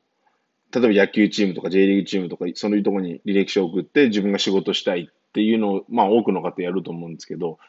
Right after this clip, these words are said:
自分がそれを選んでなかったんですね。それ、多分なんでかなって今思うと、あんまりそういう実際のプロスポーツの現場で働くってことに自信がその当時なかったのかなっていうのはちょっと思っています。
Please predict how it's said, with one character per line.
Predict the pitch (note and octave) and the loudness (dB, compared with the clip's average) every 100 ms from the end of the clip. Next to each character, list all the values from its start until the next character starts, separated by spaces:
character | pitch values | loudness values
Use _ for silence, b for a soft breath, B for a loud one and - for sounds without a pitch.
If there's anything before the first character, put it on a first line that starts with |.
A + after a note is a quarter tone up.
| _ | _
自 | A#2 | 0
分 | C3+ | 0
が | D3+ | 2
そ | C#3+ | 4
れ | C#3+ | 6
を | C#3 | 6
選 | C#3 C#3 | 4 0
ん | |
で | G2+ | -4
な | G2+ | -4
か | F#2+ | -6
っ | - | -12
た | E2 | -16
ん | |
で | D#2 | -18
す | F2 | -18
ね。 | D#2+ | -14
そ | - | -6
れ、 | D3 C#3 b b _ | -6 -6 b b _
多 | - | -2
分 | D3+ A#2+ | 0 0
な | B2+ | 0
ん | D3 | 0
で | A2+ | 0
か | G2 | -2
な | F#2+ F#2 | -6 -6
っ | F2 | -6
て | A#2 | -4
今 | C#3 | -2
思 | G2+ F#2 F2+ | -2 -4 -8
う | |
と、 | - E2+ - _ | -8 -12 -14 _
あ | C3+ | -4
ん | E3+ | 0
ま | E3+ | 2
り | D3+ B2 | 2 0
そ | - C#3+ | 2 4
う | C#3 | 6
い | C3+ C3+ | 4 2
う | - _ _ _ _ _ _ - | -4 _ _ _ _ _ _ -12
実 | A#2+ - | -4 0
際 | C3+ | -2
の | |
プ | - | 0
ロ | C3 | 0
ス | C3 - | 0 0
ポ | C3+ | 0
ー | |
ツ | G2+ | 0
の | G#2 | -4
現 | F2+ F#2 F2 | -4 -4 -4
場 | F2 | -4
で | F2 | -6
働 | - G2+ G2+ F#2+ | -8 0 0 2
く | G2 | -2
っ | |
て | E2+ | -4
こ | F2+ | -6
と | F2 | -6
に | E2+ | -10
自 | F2 | -10
信 | - A2+ | -6 -4
が | A#2 | -4
そ | A#2 | -2
の | A#2 | 0
当 | A#2 A2 | 2 2
時 | F2+ | 2
な | G2+ | -2
か | - | -2
っ | G2 | -6
た | - | -8
の | E2 | -12
か | E2+ | -12
な | E2+ F2 E2+ | -8 -8 -8
っ | - | -8
て | |
い | |
う | D3+ | -8
の | |
は | A2 | -4
ち | G2+ | -4
ょ | |
っ | |
と | - E2+ - b b b _ | -6 -14 -16 b b b _
思 | F#2+ F2 | -8 -8
っ | |
て | E2 - | -10 -14
い | D#2+ | -14
ま | D#2+ | -16
す。 | - - | -20 -20